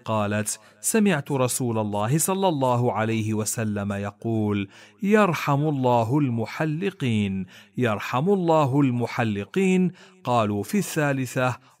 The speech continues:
والمقصرين." قال: "والمقصرين."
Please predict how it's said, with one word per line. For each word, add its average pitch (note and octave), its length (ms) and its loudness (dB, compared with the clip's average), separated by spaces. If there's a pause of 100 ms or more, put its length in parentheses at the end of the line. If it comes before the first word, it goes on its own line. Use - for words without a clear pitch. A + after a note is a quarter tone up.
والمقصرين." A#2 1300 0 (320)
قال: A2 380 0
"والمقصرين." G#2+ 1600 -2